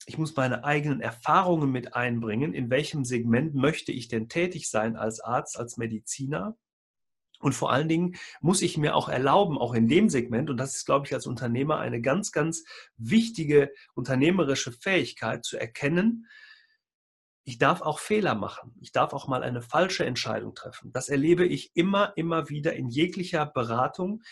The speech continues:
dass die größte Sorge der Mediziner ist, wenn sie in die eigene Praxis gehen und das Unternehmen weiterentwickeln wollen. Hoffentlich falle ich nicht auf die Nase. Ich wollte nicht sagen, auf die Schnauze. Ähm, und,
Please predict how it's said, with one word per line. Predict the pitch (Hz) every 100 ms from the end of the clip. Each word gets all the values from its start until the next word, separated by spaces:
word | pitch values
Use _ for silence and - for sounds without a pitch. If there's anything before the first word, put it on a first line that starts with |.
| - _
dass | - 117
die | 123
größte | 120 160 226 226 202
Sorge | 127 127 151 170
der | 143
Mediziner | 120 117 120 117 - 185 185 -
ist, | 180 -
wenn | 143
sie | 135
in |
die | 117 -
eigene | 131 160 147
Praxis | 113 156 - - 180 -
gehen | 156 165 -
und | 139 135 -
das | 123 117
Unternehmen | 135 120 110 113 147 175 170 160 117
weiterentwickeln | 110 127 160 131 117 117 175 180 147
wollen. | 117 113 151 214 - - -
Hoffentlich | 175 180 175 170
falle | - 143
ich | -
nicht | 147 120
auf | 120
die | 117
Nase. | 110 127 156 196 247 -
Ich | - 123
wollte | 120
nicht | 120
sagen, | 127 127 123
auf | -
die | 117
Schnauze. | 113 120 175 208 220 - - - - - _
Ähm, | 139 139 139 147 _ _ _ _ _
und, | 151 156 151